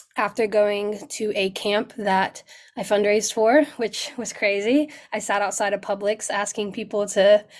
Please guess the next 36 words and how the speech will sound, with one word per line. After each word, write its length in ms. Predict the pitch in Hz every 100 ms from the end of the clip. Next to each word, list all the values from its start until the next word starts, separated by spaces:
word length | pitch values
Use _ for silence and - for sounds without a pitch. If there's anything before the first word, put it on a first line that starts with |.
| - 220
you 60 |
know, 100 | 208
donate 540 | 190 185 196 233 233 -
so 100 | 202
that 100 | 190
I 100 | 196
could 160 | 208
get 120 | 190 -
to 80 | 202
this 140 | 190
camp. 380 | - 196 247 - _ - - - -
Um, 240 | 202 202 240
ended 220 | 269 285
up 160 | 269
going 240 | 262 262 262
to 40 |
camp, 460 | 254 269 269 277 -
and 280 | 214 214 190
Coach 200 | 220 233
Alameda, 520 | 220 220 214 208 208
Coach 280 | 202 202 -
Travis, 400 | 190 190 196 202
and 160 | 196
Coach 180 | 190 208
Snyder 280 | - 190 190
at 140 | 185
the 80 | 190
time, 340 | 190 185 180 190
he's 160 | 190
now 140 | 185 180
at 100 | -
Texas 340 | 180 - -
A 80 | 190
and 80 | 190
M, 180 | 190 196
but 220 | 180